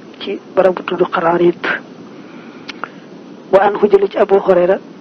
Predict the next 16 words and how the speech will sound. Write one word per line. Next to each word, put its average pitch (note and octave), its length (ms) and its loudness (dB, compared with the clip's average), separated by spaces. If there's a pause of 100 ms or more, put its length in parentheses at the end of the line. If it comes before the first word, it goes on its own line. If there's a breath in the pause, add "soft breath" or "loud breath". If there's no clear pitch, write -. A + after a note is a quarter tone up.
(120)
ani F3+ 220 -2
nabi F3 480 -2 (340)
sallallahu F3+ 840 0 (280)
alayhi F3+ 340 2
wa F#3 120 4
sallam F3+ 280 -2
qaala, F3 300 0 (760)
law F#3+ 240 2
du'itu G3 480 0
doonte G3 340 0
wooyeefoon F#3 640 0
na F3+ 60 -4
ma F#3 140 -2 (360)
ilaa F#3+ 280 2
guraahin F#3 480 0 (920)
jëm F3+ 140 4